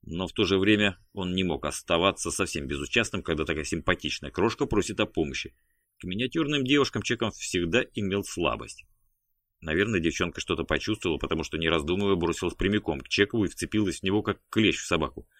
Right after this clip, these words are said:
«Помогите!» — прошептала она, задыхаясь, и подняла на Чекова огромные, полные ужаса глаза.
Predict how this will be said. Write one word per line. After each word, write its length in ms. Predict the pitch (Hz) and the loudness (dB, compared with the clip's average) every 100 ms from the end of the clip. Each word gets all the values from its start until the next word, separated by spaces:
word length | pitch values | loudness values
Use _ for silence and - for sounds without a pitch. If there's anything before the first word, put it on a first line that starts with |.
| - _ | -20 _
«Помогите!» — 500 | 110 123 135 143 - | 0 2 2 0 -2
прошептала 540 | - - 117 - 92 92 | -2 -2 -4 -2 -2 -2
она, 120 | 82 | -2
задыхаясь, 560 | 90 92 - 131 113 - | 0 0 2 0 0 -8
и 60 | |
подняла 420 | - 87 82 80 | -6 -4 -2 -2
на 100 | 82 | -2
Чекова 340 | 78 85 80 76 | -4 -4 -2 0
огромные, 420 | 73 95 117 95 | 0 0 0 -2
полные 300 | 107 117 107 | -2 -2 0
ужаса 340 | 110 98 - | -2 -2 -4
глаза. 500 | 92 101 101 78 64 | 0 0 0 -2 -6